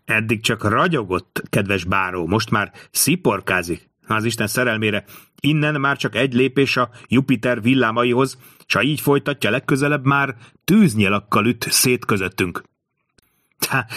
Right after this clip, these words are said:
hát ígérem, hogy egy kukkot sem szólok többé, de ön is legyen irgalmas, és ne vágjon ilyen hatalmasan vissza.” „Á, ne csináljunk már mindig ekkora varga betűket, hanem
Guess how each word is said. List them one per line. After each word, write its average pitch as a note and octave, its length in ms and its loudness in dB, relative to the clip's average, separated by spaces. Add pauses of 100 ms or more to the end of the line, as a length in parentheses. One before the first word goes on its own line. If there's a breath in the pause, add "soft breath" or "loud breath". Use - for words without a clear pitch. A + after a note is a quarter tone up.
(200 loud breath)
hát A2 300 -2
ígérem, C3 420 2
hogy B2+ 140 0
egy C3 180 -2
kukkot C3 360 2
sem B2+ 160 -2
szólok B2+ 340 2
többé, B2+ 280 0
de A#2 220 -2 (260 loud breath)
ön C3 200 0
is F3+ 180 -2
legyen G2 240 -2
irgalmas, G#2 500 0
és F#2 180 0
ne B2 180 0
vágjon A#2 360 0
ilyen B2 220 2
hatalmasan A#2+ 560 0
vissza.” A2 420 -2 (640)
„Á, F#3 360 2
ne B2 480 -2
csináljunk B2 540 0
már A2 260 0
mindig A2+ 460 0
ekkora G#2+ 420 0
varga G#2+ 260 0
betűket, G#2+ 440 -2
hanem A2 300 0